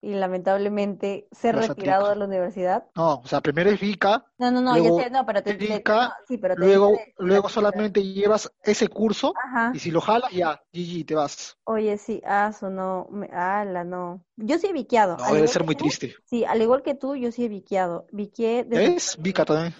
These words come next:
Speaker 1: Viqué desde el primer ciclo, <laughs> este, química, mi terror, mi terror, química. De ahí
Speaker 2: Oye, química, sí.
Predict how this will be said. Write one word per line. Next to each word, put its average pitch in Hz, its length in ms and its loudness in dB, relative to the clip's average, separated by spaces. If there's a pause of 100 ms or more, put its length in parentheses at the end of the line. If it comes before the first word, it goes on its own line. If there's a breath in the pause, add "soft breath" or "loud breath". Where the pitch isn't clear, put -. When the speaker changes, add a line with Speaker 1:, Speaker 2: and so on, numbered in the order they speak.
Speaker 1:
Viqué 247 260 2
desde 440 160 6
el 285 60 -2
primer 262 240 2
ciclo, 294 320 2
<laughs> 403 920 0
este, 233 300 0
química, 220 420 -2
mi 214 160 -2
terror, 190 520 -2
mi 208 160 -6
terror, 185 320 0
química. 202 460 -4
De 202 80 0
ahí 269 600 -2 (180)
Speaker 2:
Oye, 139 320 2
química, 139 480 -8
sí. 143 720 -8